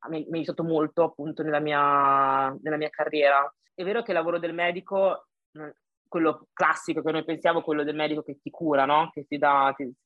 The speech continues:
tu vai a parlare con lui, ti visita, ti visita per capire cos'hai, poi ti dà la medicina e poi da lì continuate.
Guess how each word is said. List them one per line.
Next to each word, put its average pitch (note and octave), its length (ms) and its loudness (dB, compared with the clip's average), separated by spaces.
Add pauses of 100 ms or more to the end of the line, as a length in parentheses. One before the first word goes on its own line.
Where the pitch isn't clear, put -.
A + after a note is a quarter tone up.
tu C#3+ 80 -8
vai C3+ 120 2
a - 20 -2
parlare C#3 300 0
con F3+ 180 -2
lui, D#3+ 600 0
ti - 80 -14
visita, C#3+ 520 0 (220)
ti D#3 100 -6
visita C#3 600 2
per C#3+ 140 -4
capire C#3+ 300 -6
cos'hai, D#3+ 380 2
poi - 140 -6
ti - 80 -14
dà C3+ 120 -2
la C#3 80 0
medicina D3 560 -4
e C#3+ 60 -6
poi C#3+ 120 -2
da C#3+ 80 0
lì C#3+ 120 -2
continuate. C#3 720 -4